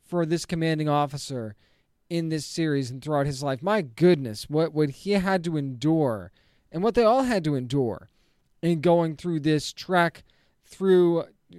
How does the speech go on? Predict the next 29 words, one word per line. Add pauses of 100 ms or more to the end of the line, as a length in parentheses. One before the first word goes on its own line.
(100)
I
mean,
Nazi-occupied
Europe
was (300)
unbelievable.
I
mean,
it
was
just, (800)
uh,
it,
it
was
so (220)
gut-wrenching (680)
at
times.
And
I
found
myself
getting
so
invested (840)
in
so
many